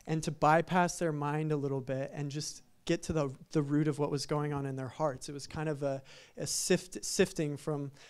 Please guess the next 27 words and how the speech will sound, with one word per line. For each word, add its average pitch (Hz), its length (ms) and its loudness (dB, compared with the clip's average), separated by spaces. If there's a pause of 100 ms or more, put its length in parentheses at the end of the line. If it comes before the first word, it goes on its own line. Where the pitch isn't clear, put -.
(100)
you 147 100 0
know, 139 120 0
people 160 360 -2
who - 160 -4
were 147 140 2
ready 147 300 2
to 151 80 -2
receive 139 400 -2
from 135 160 -6
him 135 160 -4
and 131 160 -6
people 143 300 0
who 139 100 -2
weren't 151 260 -2
ready 135 200 -2
to 135 140 -10
receive 131 300 -4
from 123 200 -10
him. 127 240 -10 (680)
And 165 140 0
so 185 140 8
let's 190 220 8
see 180 340 4 (400)
how 165 160 4
the 160 100 4
woman 156 260 2
responds. 139 720 -6